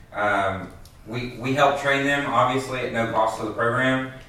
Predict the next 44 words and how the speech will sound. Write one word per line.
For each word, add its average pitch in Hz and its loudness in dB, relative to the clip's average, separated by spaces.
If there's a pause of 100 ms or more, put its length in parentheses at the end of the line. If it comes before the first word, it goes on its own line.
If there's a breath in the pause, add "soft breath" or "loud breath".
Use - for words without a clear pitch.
(100)
and 107 -4
we 104 -4
hope 120 4
that 117 -2
these 107 -6
kids - -6
come 110 -2
in 110 -2
and 101 -4
they 101 -2
like 104 2
what 98 -6
we're 101 -6
doing 110 -2
over 107 -2
here. 107 0
They 101 -2
like 104 2
working 107 -2
in 101 -6
a 95 -6
rural 104 0
environment. 104 -4 (320 loud breath)
There's 104 -6
obviously 110 -2
a 104 -4
lot 107 4
of - -6 (320)
positive 120 4
to 110 -4
working 117 0
in 120 -2
Fayette 120 -2
County 131 0
versus 123 -2
working 131 -4
in, 120 -6
you 117 -8
know, 123 0
the 120 -8
north 120 -2
side - -2
of 120 -8
Houston. 151 -8